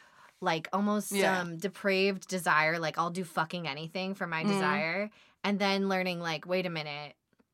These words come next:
Speaker 1: how do I stand on my own two feet? Like, what do I want? What do I need?"
Speaker 2: Yeah, and also this very, like,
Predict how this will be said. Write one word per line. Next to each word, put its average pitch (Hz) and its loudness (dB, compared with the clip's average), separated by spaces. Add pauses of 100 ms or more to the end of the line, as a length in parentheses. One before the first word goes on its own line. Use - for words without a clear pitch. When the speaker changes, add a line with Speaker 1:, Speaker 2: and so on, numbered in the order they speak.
(380)
Speaker 1:
how 180 -4
do 180 -2
I 170 -2
stand 165 -6
on 151 -6
my 147 -8
own 143 -10
two 151 -12
feet? 139 -16
Like, 131 -12
what 160 -8
do 147 -8
I 139 -4
want? 131 -12
What 151 -10
do 151 -6
I 143 -8
need?" 139 -16
Speaker 2:
Yeah, 403 2
and 196 0
also 202 -2
this 185 -6
very, 170 -2
like, 160 -6